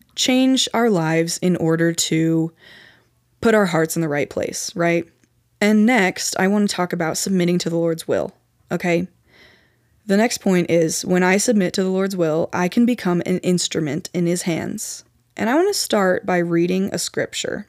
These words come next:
okay? It's Acts chapter twenty-two,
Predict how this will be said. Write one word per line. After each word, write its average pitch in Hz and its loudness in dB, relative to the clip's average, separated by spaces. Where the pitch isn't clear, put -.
okay? 170 -6
It's - -4
Acts - -2
chapter 185 -4
twenty-two, 202 -2